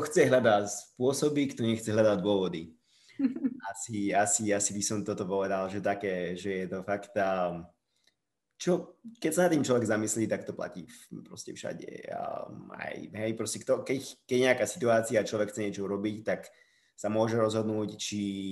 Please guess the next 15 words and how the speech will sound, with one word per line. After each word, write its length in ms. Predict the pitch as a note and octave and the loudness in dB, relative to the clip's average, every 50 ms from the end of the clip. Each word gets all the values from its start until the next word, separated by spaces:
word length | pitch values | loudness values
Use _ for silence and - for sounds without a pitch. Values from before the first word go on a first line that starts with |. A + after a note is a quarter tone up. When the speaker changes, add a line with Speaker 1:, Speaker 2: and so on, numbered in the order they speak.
| F#2+ F#2 F#2 F2+ F#2 F#2 F2+ | -4 -4 -4 -4 -6 -6 -8
Speaker 1:
či 120 | - - | -6 -4
nájde 280 | G#2 G#2 G#2 G#2 G2+ G2+ | -2 -2 0 0 0 0
riešenie, 640 | G2+ G2+ G#2 A2 - A#2+ A#2 A#2+ A#2+ A#2+ A#2 A#2 A2+ | 0 0 -2 -2 -2 -2 -2 0 0 0 2 0 0
alebo 480 | G#2+ G2 F#2+ F#2+ F2+ F#2 F#2 F2 F2 - F#2+ F2+ | 0 0 0 0 -2 -4 -4 -6 -8 -8 -10 -12
sa 180 | - - - F#2+ | -8 -8 -6 -4
bude 240 | F#2+ G#2 G2+ F2+ F#2+ | -4 -4 -4 -4 -6
snažiť 320 | - - G2+ G2 G2 F#2 | -8 -8 -8 -8 -8 -8
to 80 | F#2+ E2+ | -8 -6
vyriešiť, 460 | F#2 G2+ A2+ A2+ A2 A#2 C3 C3+ C3+ - - - | -4 -2 -2 -2 0 0 -2 -2 -4 -6 -10 -14
Speaker 2:
Hmm. 320 | - G3+ G3+ G3+ F#3+ F#3 - _ _ _ _ _ | -10 -8 -6 -6 -6 -6 -10 _ _ _ _ _
Speaker 1:
alebo 460 | - G2+ G#2+ G#2+ G#2 G#2+ G#2 G#2+ G#2 G#2+ G#2+ G#2+ G2+ - - - - _ _ | 0 2 4 6 6 4 4 4 4 6 6 4 2 0 -6 -12 -18 _ _
sa 180 | - - - | -12 -8 -6
bude 300 | G2 F#2+ G2+ G#2 F#2+ G2+ | -4 -2 -2 -2 -2 -4
nájsť 280 | F#2+ F#2+ F2+ E2+ F2+ - | -4 -4 -6 -6 -6 -6
spô-, 360 | - - F#2+ F2+ F#2 E2+ E2+ | -6 -6 -4 -4 -4 -4 -6